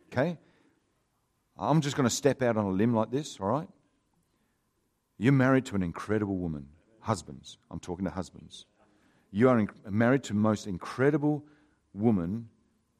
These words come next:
that's ever walked the planet of the earth. God lined you up with your wife.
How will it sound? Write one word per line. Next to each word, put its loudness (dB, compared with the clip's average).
that's -16
ever -4
walked -4
the -6
planet -4
of -4
the -6
earth. -12
God 2
lined 2
you 2
up -4
with -2
your 2
wife. -4